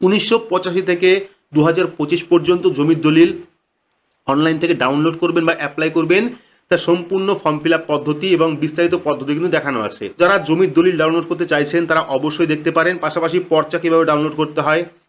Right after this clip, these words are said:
সেটাও আমাদের ভিডিও দেখানো আছে, খাজনা কীভাবে পেমেন্ট করতে হয় সেটাও ভিডিওতে দেখানো আছে। তো এই ভিডিওটা করার একটাই উদ্দেশ্য, যদি আপনার কাছে পাসপোর্ট, স্কুল সার্টিফিকেট বা জন্ম সার্টিফিকেট না থাকে, সেক্ষেত্রে ইসিআই এর গাইডলাইন অনুযায়ী কিন্তু এই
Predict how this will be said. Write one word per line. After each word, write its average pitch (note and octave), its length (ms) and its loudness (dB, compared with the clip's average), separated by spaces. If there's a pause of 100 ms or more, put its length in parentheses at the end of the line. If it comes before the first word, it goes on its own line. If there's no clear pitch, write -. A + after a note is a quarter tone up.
সেটাও E3+ 240 0
আমাদের D#3+ 280 0
ভিডিও C#3+ 200 -2
দেখানো D3 360 0
আছে, D3 220 -2
খাজনা C#3+ 380 -2
কীভাবে D#3 260 -2
পেমেন্ট D3 220 -2
করতে D3 240 -4
হয় E3+ 220 -2 (340)
সেটাও G3 260 0
ভিডিওতে E3 280 2
দেখানো B2+ 260 0
আছে। G#2+ 240 -6 (800)
তো A3 60 6 (160)
এই A3+ 140 2
ভিডিওটা A3+ 320 -2
করার A3+ 180 2 (120)
একটাই G#3 340 0
উদ্দেশ্য, G3 260 -2 (220)
যদি F3 160 2 (100)
আপনার F#3 240 -4
কাছে F#3 140 -2 (160)
পাসপোর্ট, D#3 480 2 (120)
স্কুল F3 300 0
সার্টিফিকেট E3+ 640 0 (180)
বা C#3 60 4 (100)
জন্ম C#3 180 2 (100)
সার্টিফিকেট D#3+ 440 -2 (100)
না C#3 140 0
থাকে, D3+ 180 -4 (100)
সেক্ষেত্রে D3+ 380 -4 (240)
ইসিআই F#3+ 300 0
এর F#3 140 0
গাইডলাইন D3 380 -2 (120)
অনুযায়ী D3 360 0
কিন্তু D3 240 -2 (260)
এই E3+ 60 2